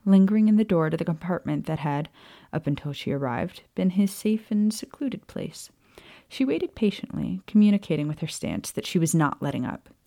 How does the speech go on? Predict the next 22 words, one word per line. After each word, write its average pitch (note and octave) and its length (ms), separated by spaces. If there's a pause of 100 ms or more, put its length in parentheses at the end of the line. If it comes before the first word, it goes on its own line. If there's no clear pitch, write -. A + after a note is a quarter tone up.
(540)
"If - 140
you D3+ 80
come D#3 180
sit - 220
with C#4 220
me, F#3+ 260
I'll D#3 140
buy C#3+ 300
us - 220
all D#3+ 160
a D3 60
feast - 580
off D3 200
of D3 120
the - 80
trolley," - 680
Maya C#3 280
said, - 360 (400)
resorting F3 400
to - 80
simple - 280
bribery. - 500